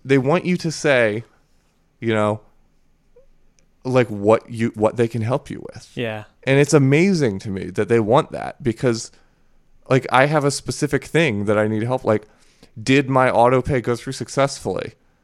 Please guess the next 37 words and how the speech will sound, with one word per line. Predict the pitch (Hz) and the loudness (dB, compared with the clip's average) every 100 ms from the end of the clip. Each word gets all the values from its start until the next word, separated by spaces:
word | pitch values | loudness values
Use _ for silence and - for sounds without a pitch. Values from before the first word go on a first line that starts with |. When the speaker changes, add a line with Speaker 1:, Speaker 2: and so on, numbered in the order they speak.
| _ _ | _ _
Speaker 1:
And | - 123 | 0 2
then | 120 | 4
they're | 113 | 6
like, | 113 107 - _ | 6 4 0 _
"Welcome | 120 156 151 127 | 8 8 10 4
to | 117 123 | 4 2
the | 123 | 4
billing | 139 156 110 95 | 4 6 4 2
section." | 110 98 - 107 113 | -2 -2 -4 -8 -6
Speaker 2:
Mm-hmm. | 139 123 127 123 - _ _ | -8 -8 -8 -10 -16 _ _
Speaker 1:
And | - | -2
I'm | 135 | 2
like, | 147 147 - | 2 0 -8
"Okay, | 160 - | -8 -8
but | 151 117 | -2 -2
why | 160 165 | 0 0
didn't | 170 170 | 0 0
you | 165 | 0
just, | 156 156 | -2 -2
like, | 156 - - _ - - | -2 -4 -16 _ -20 -8
you | 143 | 0
know, | 135 120 135 160 | 4 6 6 4
there | - 135 156 | 4 8 8
used | 143 147 190 | 6 2 2
to | - | 0
be | 160 156 | 0 0
a | |
thing | 135 190 147 | 2 2 2
that | 135 | 2
was, | 120 | 0
like, | 117 104 | -2 -2
view | 98 123 143 | -4 0 2
the | 131 | 0
status | 131 131 127 131 131 | -2 -2 0 0 0
of | 120 | 0
my | 120 107 | 4 2
bill." | 98 117 110 - | 4 4 2 -4